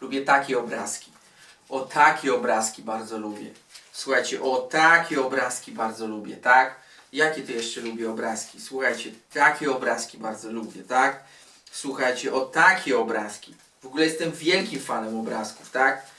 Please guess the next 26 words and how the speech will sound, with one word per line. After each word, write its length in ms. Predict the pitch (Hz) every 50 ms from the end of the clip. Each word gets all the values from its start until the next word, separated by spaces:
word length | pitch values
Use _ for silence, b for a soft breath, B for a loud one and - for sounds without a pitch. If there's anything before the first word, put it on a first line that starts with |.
| B B B -
O, 100 | 135 135
takie 580 | - - - 156 170 180 175 - - 135 123
obrazki, 540 | 113 104 113 - 104 104 - - - - -
tak? 420 | - 127 135 143 156 - - - - - - - _ _ _ _ - _ _ _ _ - _ _ _ _ _ _ - _ _ _ _
Słuchajcie, 600 | - - - 156 156 156 143 - 139 131 117 110 113 - - - 113 117 - - -
tak, 360 | 156 147 156 160 156 - - - -
o. 340 | 139 135 - - 110 - - _ b b b b b b b b b b b b b b b b b _ -
Takie 400 | 156 160 165 170 - 135 127 113
obrazki. 460 | 113 120 113 - - - - 117 117
Ja 260 | 123 123 123 113 - - -
bardzo 360 | 156 156 220 196 185 - 127
lubię 300 | 113 110 110 107 110 104
obrazki 760 | 101 101 113 113 110 104 - - - 127 139 165 196 226 - B B B B B B
i 40 | 131
mam 220 | 131 143 151 151 147
ich 100 | 135 -
w 40 |
domu 220 | - 147 143 139 127
bardzo 360 | 117 147 147 143 143 139 131
dużo 480 | 120 131 127 120 120 - 143 143 151 156
i 100 | 147 143
świetnie 340 | - - 160 156 156 147
się 140 | 135 - -
z 60 | -
tym 140 | - 151 143
czuję. 640 | - - 160 147 131 117 113 113 117 - - -